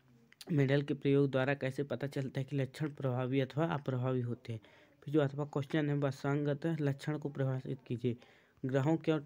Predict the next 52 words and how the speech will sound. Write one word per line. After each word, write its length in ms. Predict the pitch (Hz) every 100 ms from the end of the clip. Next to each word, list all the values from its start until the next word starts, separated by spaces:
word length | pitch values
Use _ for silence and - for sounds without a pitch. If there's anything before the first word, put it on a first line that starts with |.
| 135 139 131 - - 123 - - -
ग्रह 260 | 127 151 143
क्यों 240 | - 156
नहीं 200 | 143 143
टिमटिमाते? 720 | 143 135 139 131 123 - 120 - - - _ _
फिर 120 | 165
जो 100 | 165
नेक्स्ट 240 | 151 147 -
क्वेश्चन 340 | 143 - 151
है, 80 | 143
किसी 300 | 143 143 147
आंतरिक 420 | 135 135 139 143
यात्री 300 | 131 135 -
को 140 | 139 135
आकाश 400 | 127 135 139 -
में 160 | 127 127
नीले 340 | 131 131 135
की 160 | 135 135
अपेक्षा 420 | 135 135 131 143
काला 340 | 139 131 131 127
क्यों 260 | 131 135
प्रतीत 500 | 123 127 123 127 123
होता 200 | 120 -
है? 140 | 110 113 - - _ -
फिर 100 | 156
जो 100 | 156
नेक्स्ट 220 | 151 143
क्वेश्चन 280 | - 143 151
है, 80 | 151
विद्युत 360 | 143 135 151
परिपथ 340 | 151 143 - 156
से 140 | 156
आप 140 | 147 147
क्या 100 | 143
समझते 400 | 143 135 - 127
हैं? 80 | 123
अथवा 180 | 135
क्वेश्चन 320 | 147 151 147 143
आ 160 | 131
जाता 260 | 135 143 147
है, 180 | 160 165 - - -
विभवांतर 440 | 127 127 135 135 147
को 120 | 151
परिभाषित 560 | - 127 131 123 143
कीजिए, 240 | - 139 131
आपको 240 | 131 -
कर 220 | 143 135
देना। 260 | 127 123 123
फिर 200 | 123 143
जो 100 | 147
नेक्स्ट 240 | 143 143 -
क्वेश्चन 340 | 143 - 156
है, 160 | 156